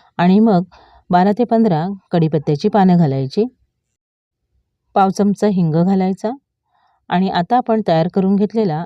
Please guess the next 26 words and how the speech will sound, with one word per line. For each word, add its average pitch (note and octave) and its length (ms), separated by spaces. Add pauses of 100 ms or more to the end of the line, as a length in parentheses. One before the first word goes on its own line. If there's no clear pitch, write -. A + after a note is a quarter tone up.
आलं F3 280
लसूण F#3 300
मिरचीचा E3 600 (500)
ठेचा F3+ 260
घालायचा C#3+ 420
आहे D3+ 240 (380)
आणि E3+ 180
गॅसची E3 340
फ्लेम G#3+ 280
लो D#3+ 140
मीडियम D#3 320
करूया. D3+ 360 (720)
ठेचा G3+ 280
छान A3+ 220
परतून D#3+ 380
घेऊया, D#3+ 360 (840)
साधारण A3 520
दोन F#3 220
मिनिट G#3 280 (120)
ठेचा G3 260
छान G3+ 220
परतून D#3+ 360
घ्यायचा, F3+ 320
म्हणजे D#3 320
यामध्ये E3 340
घातलेला F3+ 460